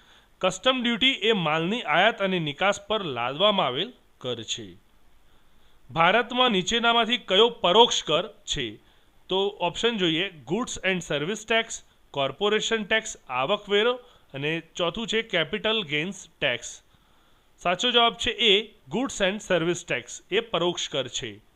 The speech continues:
Goods and Services Network, જી એસ ટી એન ના કાર્યોમાં સમાવેશ થાય છે. તો નીચેનામાંથી શેનો સમાવેશ થાય છે? તો ઓપ્શન જોઈએ, નોંધણીની સુવિધા,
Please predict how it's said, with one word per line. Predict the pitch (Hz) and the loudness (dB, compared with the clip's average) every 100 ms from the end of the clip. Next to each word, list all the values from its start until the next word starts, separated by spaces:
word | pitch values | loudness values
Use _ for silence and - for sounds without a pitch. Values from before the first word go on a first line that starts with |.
| _ _ _ _ _ _ _ - | _ _ _ _ _ _ _ -10
Goods | 131 269 - | -4 -2 -2
and | 220 233 | 0 0
Services | 226 190 180 233 - 254 - - | 2 0 0 -2 -4 -8 -10 -10
Network, | 160 175 185 190 139 | -4 -2 0 0 -2
જી | 131 117 196 | -6 -8 0
એસ | 240 220 - | 0 0 -4
ટી | 214 202 | 0 2
એન | 135 117 - _ - | 0 -4 -20 _ -4
ના | 165 | 0
કાર્યોમાં | 185 196 185 226 247 196 | 0 2 2 2 2 0
સમાવેશ | 214 196 170 165 196 208 - | -2 0 2 2 0 -2 -4
થાય | 147 | -4
છે. | 123 123 113 - - _ | -4 -10 -14 -18 -20 _
તો | 170 | -6
નીચેનામાંથી | 175 175 208 214 214 226 | -4 -2 0 0 -2 -4
શેનો | 208 247 240 | -2 0 0
સમાવેશ | 185 170 143 139 | 0 0 0 -4
થાય | - 135 | -6 -8
છે? | 123 117 - _ _ - | -8 -14 -16 _ _ -4
તો | |
ઓપ્શન | 165 160 226 214 | -4 0 -2 0
જોઈએ, | 160 190 | 0 0
નોંધણીની | 156 151 156 190 208 202 | 0 -2 0 0 0 0
સુવિધા, | - 143 151 165 190 | -2 -4 -2 2 2